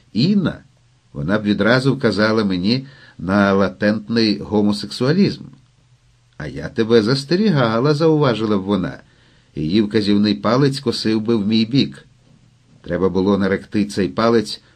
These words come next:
фалосом, бо він завжди вказує якийсь напрям. «Урур»,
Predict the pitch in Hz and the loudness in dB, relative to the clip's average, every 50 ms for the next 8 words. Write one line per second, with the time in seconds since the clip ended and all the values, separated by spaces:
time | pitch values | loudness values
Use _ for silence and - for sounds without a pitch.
0 | _ _ - 139 143 113 85 69 - - - 71 69 65 - - 67 65 71 85 | _ _ 0 2 2 2 0 -2 -6 -10 -12 -12 -14 -16 -16 -14 -14 -12 -10 -10
1 | 85 80 73 82 78 73 69 69 95 98 76 - 107 107 107 90 95 98 92 90 | -8 -8 -8 -10 -10 -10 -8 -6 -4 -4 -4 -2 -2 -2 -2 0 0 0 0 -2
2 | 90 - - - - _ - 85 82 - 101 92 - - 101 110 117 104 101 - | -4 -6 -16 -20 -20 _ -12 -10 -6 -4 -4 -4 -4 -4 -2 -2 -2 -2 -2 -6
3 | - - - - - _ _ _ _ _ _ _ _ _ _ - - - _ _ | -12 -16 -16 -18 -20 _ _ _ _ _ _ _ _ _ _ -20 -20 -20 _ _
4 | _ _ _ _ _ - 90 92 101 104 107 104 101 95 92 92 92 90 87 78 | _ _ _ _ _ -12 -8 -4 -2 0 0 0 0 0 -2 -2 -2 -2 -4 -4
5 | 69 69 | -8 -12